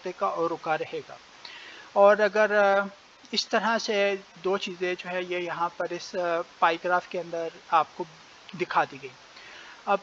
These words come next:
interface जो है उसको हमने मज़ीद दो तीन हिस्सों में तकसीम कर दिया। एक तो पहला gap है, उसके बाद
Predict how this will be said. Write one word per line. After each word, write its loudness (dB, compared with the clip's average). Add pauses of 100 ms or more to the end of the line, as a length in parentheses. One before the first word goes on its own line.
(120)
interface 2
जो -4
है 6
उसको -2
हमने -2 (160)
मज़ीद -6 (100)
दो 2 (240)
तीन -4
हिस्सों -2
में -4
तकसीम -8
कर -4
दिया। 2 (140)
एक 0
तो -4
पहला 2
gap 0
है, -4 (540)
उसके 0
बाद 6